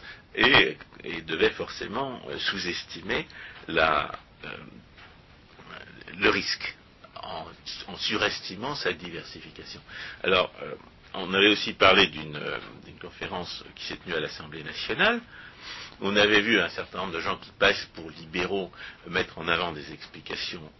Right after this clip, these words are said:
euh, de ce qu'ils appelaient la crise. Ils étaient tous d'accord pour dire que c'était pas la faute au laisser-faire, pour,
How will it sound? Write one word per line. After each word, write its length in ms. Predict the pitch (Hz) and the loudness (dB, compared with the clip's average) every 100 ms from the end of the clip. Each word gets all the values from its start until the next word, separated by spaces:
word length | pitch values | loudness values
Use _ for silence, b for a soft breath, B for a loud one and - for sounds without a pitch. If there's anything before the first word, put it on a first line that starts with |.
| - | -16
euh, 40 | - - - - - - - - - 80 78 | -14 -14 -18 -20 -20 -20 -20 -18 -16 -14 -10
de 240 | 80 71 - | -8 -10 -12
ce 180 | - | -14
qu'ils 220 | - 78 78 | -12 -12 -12
appelaient 260 | - 82 | -10 -12
la 140 | 78 85 | -10 -4
crise. 440 | - 214 233 - B B B - - | 0 0 0 -6 B B B -20 -4
Ils 220 | 160 131 | 0 6
étaient 280 | 139 - 135 - | 6 6 2 2
tous 220 | 135 104 | -6 6
d'accord 400 | 110 101 113 - | 8 8 6 6
pour 160 | 85 82 | 2 2
dire 200 | 80 - | 2 0
que 80 | - | -10
c'était 340 | - 85 90 | -12 -12 -12
pas 460 | - 82 73 - 85 | -2 2 2 0 -2
la 140 | 73 | -4
faute 280 | - 85 - | -4 -8 -8
au 60 | 76 | -8
laisser-faire, 580 | 69 - 78 110 101 73 B B B - - - - - - - | -8 -6 2 8 8 6 B B B -20 -20 -20 -20 -20 -14 -4
pour, 260 | 82 - | -2 -2